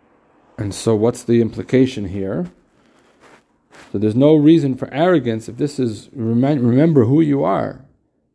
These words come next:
Remember, remember you are Adam, composed of dust and blood and bile. Remember you are Basar,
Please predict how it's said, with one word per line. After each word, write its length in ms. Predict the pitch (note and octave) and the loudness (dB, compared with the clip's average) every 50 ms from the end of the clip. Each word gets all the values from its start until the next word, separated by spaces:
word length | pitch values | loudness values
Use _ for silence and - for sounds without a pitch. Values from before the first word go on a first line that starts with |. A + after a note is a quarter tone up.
| _ - | _ -4
Remember, 260 | A#2 C3+ C#3+ C#3+ C3+ | -2 0 0 0 0
remember 420 | - - B2 C3 D3 E3 E3+ E3 | 0 -2 0 0 2 2 2 2
you 180 | D3 C#3 D#3 D#3+ | 2 2 2 2
are 160 | D3 C3+ - - | 0 -2 -2 -2
Adam, 360 | C#3+ D3+ C3+ A#2 F#2+ - - _ _ _ _ _ _ _ _ | -2 -2 0 -2 -6 -8 -14 _ _ _ _ _ _ _ _
composed 380 | _ - A#2+ - B2+ B2+ A#2 - | _ -12 -6 -2 -2 -2 -2 -4
of 160 | A2 G#2 G#2 | -6 -6 0
dust 460 | A2+ C3+ C#3 A#2 - - - _ _ _ _ _ _ _ _ _ _ _ _ _ _ | 2 2 2 2 0 -6 -16 _ _ _ _ _ _ _ _ _ _ _ _ _ _
and 140 | G#2 G#2+ G2+ | -10 -6 -2
blood 260 | G2 A2+ A#2+ B2+ A#2+ | 0 2 2 2 2
and 140 | A#2 A2+ A2 | 0 0 0
bile. 260 | A#2 A#2 A2 G#2 F#2+ | 0 0 0 0 -2
Remember 260 | G2+ A#2 C#3 D3 C#3+ | -2 -2 0 0 0
you 140 | C#3 C#3+ C#3+ | 2 2 2
are 120 | C3+ A#2+ | 2 0
Basar, 540 | A2 A2+ C#3+ D#3+ - - - A2+ - - - | 0 0 0 0 0 -2 -6 -8 -8 -12 -16